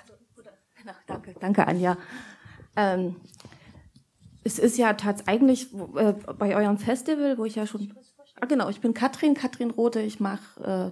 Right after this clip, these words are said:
dokumentarische Animationsfilme. Und ich hab auch, also die Männer haben eigentlich das gleiche Problem, also die sind immer mehr geschieden, die Männer heutzutage, und wollen auch ihre Kinder sehen. Ähm,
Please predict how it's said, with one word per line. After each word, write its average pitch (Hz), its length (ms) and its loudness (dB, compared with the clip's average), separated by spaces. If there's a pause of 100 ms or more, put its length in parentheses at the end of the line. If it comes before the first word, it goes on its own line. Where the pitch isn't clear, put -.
(140)
dokumentarische 196 720 -6
Animationsfilme. 180 1120 -8 (960)
Und 196 600 -2
ich 226 200 0
hab 226 220 -4
auch, 294 440 0
also 240 140 2
die 240 100 2
Männer 269 280 6
haben 277 100 6
eigentlich 254 300 2
das 233 160 -4
gleiche 240 320 2
Problem, 294 520 2
also 233 160 0
die 214 80 -4
sind 233 160 -2
immer 247 160 6
mehr 233 200 4
geschieden, 277 500 2
die 277 80 6
Männer 247 320 2
heutzutage, 233 760 0
und 202 280 -4 (400)
wollen 196 480 2
auch 269 200 2
ihre 294 240 -2
Kinder 269 380 0
sehen. 247 400 0 (960)
Ähm, 214 840 0